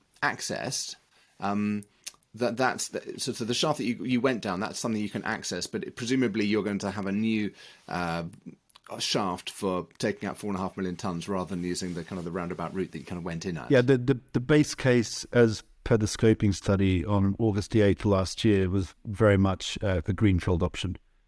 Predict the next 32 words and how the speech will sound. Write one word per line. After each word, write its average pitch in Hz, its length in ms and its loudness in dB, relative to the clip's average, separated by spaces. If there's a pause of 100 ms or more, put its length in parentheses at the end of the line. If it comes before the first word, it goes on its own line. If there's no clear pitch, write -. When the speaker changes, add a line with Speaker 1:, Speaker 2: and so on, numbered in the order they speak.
(220)
Speaker 2:
Um, 92 760 2
but 95 240 2
we 107 180 4
know 104 240 6
there 92 220 4
are, 87 220 0 (460)
there 101 180 4
is 95 160 2
existing 95 440 0
infrastructure 92 640 -2
elsewhere 92 440 0
that 92 220 -4
could - 220 0
be 92 80 0
used. 87 380 0 (600)
Um, 95 360 4
but 98 180 2 (200)
the - 80 -2
base 113 280 2
case, 107 360 4
the - 120 -8
six - 240 -4
hundred 92 240 2
twenty 98 180 2
million, 92 340 4 (200)
uh, 90 300 -2 (100)
capex, - 720 -2 (120)
uh, 92 120 0
U 95 220 4
S 95 100 0
dollars 92 220 4
capex - 520 -2